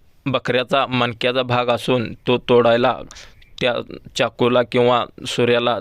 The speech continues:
चांगली धार असावी लागते. यानंतर शेवटी शेवटी बकऱ्याच्या पायाचा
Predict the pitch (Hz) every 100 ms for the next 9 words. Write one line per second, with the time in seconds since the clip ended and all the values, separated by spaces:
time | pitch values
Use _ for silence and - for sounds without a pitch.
0 | 104 123 113 117 120 117 117 - 113 117
1 | 120 117 - 113 - - - - - -
2 | _ - 135 147 156 135 147 131 135 135
3 | 147 127 143 - 143 120 - - - 127
4 | 123 127 127 139 139 - - 131 127 127
5 | - 135